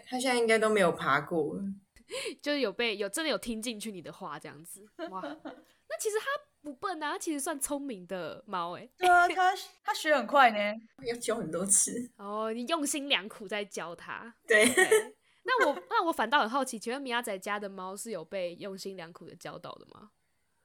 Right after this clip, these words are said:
Speaker 3: 但说实在，它不是我的猫，所以我好像没办法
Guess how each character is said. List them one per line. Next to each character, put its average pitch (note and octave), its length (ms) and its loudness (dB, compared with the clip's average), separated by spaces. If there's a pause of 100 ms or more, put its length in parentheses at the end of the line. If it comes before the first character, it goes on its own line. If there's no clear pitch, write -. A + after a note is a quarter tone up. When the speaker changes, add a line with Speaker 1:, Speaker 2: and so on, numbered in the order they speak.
(160)
Speaker 3:
但 F#4 280 -2
说 - 480 -4
实 D4+ 120 -8
在， C4+ 140 4
它 C#4+ 140 6
不 A3 160 -12
是 B3+ 160 -8
我 G3 280 -6 (340)
的 F#3+ 240 6
猫， G3+ 500 2
所 A#3+ 140 6
以 C#4 40 12
我 C#4 180 8
好 G#3+ 100 4
像 G#3+ 120 4
没 G#3 100 0
办 A3+ 220 6
法 F#3+ 340 0